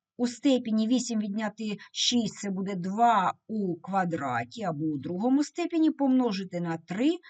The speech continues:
у першому степені. Отже, два у другому степені або у квадраті — це буде чотири, три у першому степені є число три. Відповідь буде дванадцять. Отже, ми з вами виконали самостійну роботу,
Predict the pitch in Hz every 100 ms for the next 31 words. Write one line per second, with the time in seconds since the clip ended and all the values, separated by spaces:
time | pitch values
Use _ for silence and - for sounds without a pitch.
0 | - - 196 - 240 302 - 170 170 -
1 | 190 185 185 185 - - - 285 269 190
2 | 190 180 190 269 277 247 - 233 240 220
3 | 254 220 214 196 190 - 185 - 156 302
4 | - 190 202 233 - 226 214 208 185 165
5 | 160 - 202 202 165 165 - 233 - 170
6 | 160 214 311 - - _ - 277 220 226
7 | 202 - 202 202 - 381 392 269 220 359
8 | 196 175 247 262 196 175 175 170 - _
9 | 196 190 311 339 381 370 381 - 349 349
10 | 349 - _ 175 165 190 277 208 175 170
11 | - 185 - - - 269 294 254 285 262
12 | 254 262 247 240 247 247 226 214 202 -
13 | 220 220 - 254 226 208 208 185 170 165
14 | 151